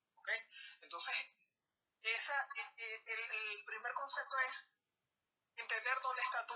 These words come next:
público, qué está pidiendo y cómo le llegas al, a tu público, cómo lo satisfaces, ¿ok? Hace un momento yo acabo de recibir un pedido de medicinas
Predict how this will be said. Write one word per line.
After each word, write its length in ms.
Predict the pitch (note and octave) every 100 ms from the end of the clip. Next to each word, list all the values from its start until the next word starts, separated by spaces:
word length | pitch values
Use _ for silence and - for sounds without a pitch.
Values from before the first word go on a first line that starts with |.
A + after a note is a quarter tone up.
| A3+
público, 680 | B3 B3 - G#3+ - - -
qué 120 | G#3
está 180 | - - -
pidiendo 400 | - A4 A4 -
y 100 | G4+
cómo 300 | G4 G4+ A3+
le 120 | - F3+
llegas 280 | F3 G3 G3+
al, 140 | D#3+ -
a 160 | -
tu 120 | - -
público, 360 | G#3 G#3+ - -
cómo 240 | F#3+ G3+
lo 140 | G#3+ -
satisfaces, 640 | G#3+ - - - - - _ _ - _
¿ok? 120 | - F#3 G#3
Hace 200 | D#3+ F#3+
un 80 | F#3+
momento 320 | G#3 G#3 G#3+
yo 120 | G3
acabo 200 | F#3+ F#3+
de 60 | A3
recibir 360 | G3+ F#3+ D#3 - - _ _ _
un 200 | D#4 E4
pedido 340 | F3 F3 F3+ G#3
de 120 | G#3
medicinas 760 | F#3+ E3+ - G3 A#3 A#3+ -